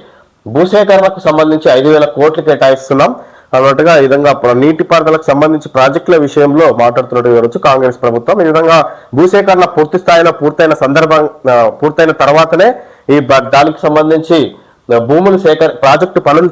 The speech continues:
చేపట్టాలని ఈ విధంగా సీఎం ఆదేశాల నేపథ్యంలోనే ఈ విధంగా ఇక్కడ తమ భూ సేకరణ పూర్తి స్థాయిలో మ-, చేపట్టిన తర్వాతనే ప్రాజెక్టు పనులు చేపట్టాలని సీఎం ఆదేశాలతో ఈ విధంగా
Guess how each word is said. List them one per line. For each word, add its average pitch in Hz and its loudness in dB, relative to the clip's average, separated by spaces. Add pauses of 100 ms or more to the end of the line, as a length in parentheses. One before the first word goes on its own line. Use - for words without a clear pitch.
చేపట్టాలని 143 0
ఈ 131 -8
విధంగా 127 0 (1300)
సీఎం 170 2
ఆదేశాల 160 2
నేపథ్యంలోనే 143 2
ఈ - 4
విధంగా 131 0
ఇక్కడ 120 0 (260)
తమ 127 0
భూ 135 0
సేకరణ 156 -2
పూర్తి 151 -4
స్థాయిలో 160 0 (160)
మ-, 120 -4
చేపట్టిన 139 0
తర్వాతనే 160 2
ప్రాజెక్టు 135 -2
పనులు 139 -2 (100)
చేపట్టాలని 131 0
సీఎం 139 -2
ఆదేశాలతో 127 0
ఈ - 2
విధంగా 123 -2